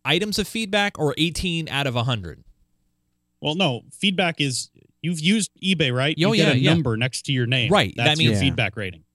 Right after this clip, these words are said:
Speaker 1: Well, no, no, no. The
Speaker 2: It's
Speaker 1: number
Speaker 2: not out of a hundred. It's, it's number of feedbacks that have been positive
Speaker 1: Ru-
Speaker 2: instead of negative.
Speaker 3: Mm.
Speaker 1: N-, well, no, I thought the number next to your name is just the number of feedbacks you've received, and then the next to that is a
Speaker 2: No.
Speaker 1: star thing. 'Cause, no, I
Speaker 2: No,
Speaker 1: go
Speaker 2: the
Speaker 1: to mo-
Speaker 2: stars are based on how many you've had.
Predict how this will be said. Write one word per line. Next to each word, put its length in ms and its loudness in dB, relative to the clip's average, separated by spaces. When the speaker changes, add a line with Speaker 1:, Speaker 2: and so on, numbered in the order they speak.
Speaker 1:
Well, 200 4
no, 120 0
no, 120 0
no. 100 0
The 120 0
Speaker 2:
It's 80 0
Speaker 1:
number 220 0
Speaker 2:
not 120 2
out 200 0
of 60 2
a 40 2
hundred. 520 -2
It's, 340 -4
it's 260 -8
number 420 0
of 100 -6
feedbacks 500 -6
that 100 -8
have 60 -12
been 140 -10
positive 420 -2
Speaker 1:
Ru- 60 6
Speaker 2:
instead 200 -8
of 80 -10
negative. 260 -6
Speaker 3:
Mm. 200 -4
Speaker 1:
N-, 160 -10
well, 220 0
no, 160 -2
I 120 0
thought 220 -4
the 80 -2
number 380 -2
next 320 -6
to 80 -10
your 100 -2
name 220 -2
is 80 -4
just 160 -6
the 60 -2
number 200 -2
of 60 -4
feedbacks 480 -4
you've 180 -4
received, 480 -2
and 120 -2
then 140 0
the 120 -2
next 300 -4
to 80 -2
that 280 8
is 160 8
a 40 6
Speaker 2:
No. 60 4
Speaker 1:
star 400 2
thing. 320 -8
'Cause, 140 -2
no, 120 2
I 120 6
Speaker 2:
No, 60 4
Speaker 1:
go 60 6
Speaker 2:
the 60 4
Speaker 1:
to 60 6
mo- 60 2
Speaker 2:
stars 340 2
are 60 4
based 300 0
on 220 0
how 220 -4
many 220 0
you've 260 -2
had. 400 -4